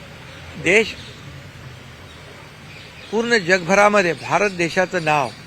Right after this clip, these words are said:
लौकिक वाढतोय आणि जे दहा वर्षामध्ये मोदीजींनी केलं, एकही सुट्टी न घेता फक्त जनता, जनतेच्या जीवनामध्ये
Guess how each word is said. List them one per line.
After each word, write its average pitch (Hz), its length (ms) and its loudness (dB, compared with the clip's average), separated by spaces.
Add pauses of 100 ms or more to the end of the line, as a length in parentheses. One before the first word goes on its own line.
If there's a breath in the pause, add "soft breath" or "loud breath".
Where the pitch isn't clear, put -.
(380)
लौकिक 165 440 -2
वाढतोय 139 460 -2 (1400)
आणि 220 600 2 (880)
जे 202 120 6
दहा 180 300 6
वर्षामध्ये 220 680 2 (560)
मोदीजींनी 220 640 -2
केलं, 190 380 2 (760)
एकही 226 480 6
सुट्टी 220 360 -4
न 240 160 0
घेता 185 440 2 (580)
फक्त 247 380 2 (720)
जनता, 175 480 2 (640)
जनतेच्या 175 760 4 (220)
जीवनामध्ये 175 800 0